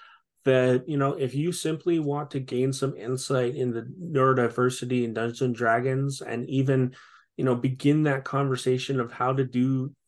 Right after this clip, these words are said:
things that I've mentioned today as well, I'm more than happy to have that conversation. Um, I'm a big believer that the flow of ideas and the flow of communication is going to be the future of my industry.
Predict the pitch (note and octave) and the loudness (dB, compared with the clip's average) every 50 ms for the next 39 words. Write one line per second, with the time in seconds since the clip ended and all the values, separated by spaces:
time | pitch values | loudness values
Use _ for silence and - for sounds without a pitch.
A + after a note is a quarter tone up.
0 | _ - B2+ A#2+ B2 C3 B2+ B2+ C#3 C3 B2 A#2 A2+ A#2 A#2 A#2 B2 B2 - C#3 | _ -6 -4 -2 -2 -2 -2 -4 -4 -4 -4 -4 -4 -4 -4 -4 -4 -4 -2 -2
1 | C3 B2+ B2 - B2 A2+ A2+ A2+ A#2+ A#2 - A#2+ A#2 B2 D#3 F3 C#4+ - _ _ | -2 -2 -4 -4 -4 -2 0 0 0 -2 -2 -2 -2 -2 -2 -4 -8 -12 _ _
2 | - G#2 G#2+ A#2 A#2+ B2+ B2 A#2+ A#2+ B2 B2 A#2+ A#2+ A2 G#2 A#2 A#2+ A#2 A2+ - | -4 -2 0 0 2 2 2 2 2 2 0 0 -2 -4 -4 -4 -4 -2 0 0
3 | A#2 A2+ A2+ G#2+ G#2+ G#2+ G#2+ G#2 G#2+ G2+ G2+ - - - G#2 G2 G2 F#2+ G2 F#2+ | 0 0 -2 -2 -2 -2 -2 0 0 -2 -2 -2 -4 -2 -2 -2 0 0 -2 -2
4 | - - G#2+ G2+ G#2 A2 - - G2 F2+ F2 E2+ - - - - - - - _ | 0 0 2 2 2 0 -2 -4 -4 -4 -6 -10 -16 -20 -20 -20 -20 -20 -20 _
5 | - - G#2+ G#2 G#2 G2+ G2 A2+ A#2 A2+ A2+ A2 A2 A#2+ A#2+ A#2+ A#2 A#2+ B2+ B2 | -2 0 0 0 0 0 0 0 0 2 0 2 2 2 0 2 2 0 2 4
6 | B2+ B2 B2 A#2+ C3+ C3 B2+ B2+ B2 A2+ G#2 - - C3 - - C3 B2 B2 B2 | 4 2 2 2 4 4 2 2 0 -4 -8 -8 -10 -12 -6 -2 0 2 4 2
7 | A#2+ A#2 A#2+ A2 G#2+ A2+ A2+ A#2 A#2+ A#2 A#2 A2+ - A2 A2 G#2+ G2 - - A#2+ | 2 2 0 -2 0 0 0 0 0 -2 -4 -6 -8 -6 -6 -6 -6 -4 0 2
8 | A#2 A#2 A2+ A2 - - A2+ G#2+ A2 A2+ A2+ A2+ A2+ G#2+ - - A2+ A2+ A2 - | 4 4 2 2 0 -2 -2 -2 0 -2 -2 -4 -4 -6 -6 -4 -6 -4 -2 -2
9 | A#2+ A#2 A2+ A2 G#2+ G#2 - A2 G#2+ G#2+ G#2+ G2+ - G#2 - G#2+ G#2 G2+ G2 G#2 | -2 -2 -2 -4 -4 -2 0 2 2 2 0 -2 -4 -6 -6 -6 -6 -6 -6 -8
10 | G2 - - - C3 B2 B2 - - A#2+ A#2+ A#2+ - - A2 G#2+ G#2+ G#2+ G#2 G#2 | -10 -4 0 2 2 2 2 0 0 0 0 0 0 -2 -4 -4 -4 -4 -4 -4
11 | G#2+ A2+ B2 B2+ C#3 C3+ - - E3+ E3 E3+ E3 E3 | -4 -4 -4 -2 -4 -4 -4 -2 0 0 0 0 -4